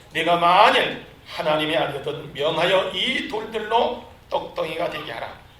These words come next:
예수께 대답하여 이르시되, 기록되었을 때, '사람이 떡으로만 살 것이 아니요 하나님 입으로부터 나오는 모든 말씀으로 살 것이라' 하였느니라 하시니."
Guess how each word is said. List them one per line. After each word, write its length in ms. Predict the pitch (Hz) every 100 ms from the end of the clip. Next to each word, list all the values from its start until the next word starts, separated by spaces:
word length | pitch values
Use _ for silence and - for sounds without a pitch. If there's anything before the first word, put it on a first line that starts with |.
| - -
예수께 260 | 143 143 131
대답하여 340 | 143 135 135
이르시되, 440 | 131 - 131 131 -
기록되었을 640 | 143 127 - 127 117 -
때, 240 | 131 101 - - -
'사람이 640 | - 160 170 170 175 170
떡으로만 400 | - 175 170 156
살 280 | - 147 143
것이 260 | 151 -
아니요 500 | 135 127 139 135 - - - -
하나님 500 | - 196 185 190 -
입으로부터 580 | 214 240 247 247 - 233
나오는 520 | 196 208 214 - -
모든 640 | 151 185 262 294 285 269
말씀으로 720 | 233 - - 196 190 - - -
살 340 | - 151 156
것이라' 460 | - - - 151 -
하였느니라 840 | - 127 131 131 147 170 - - -
하시니." 840 | - 120 131 120 123 120 110 -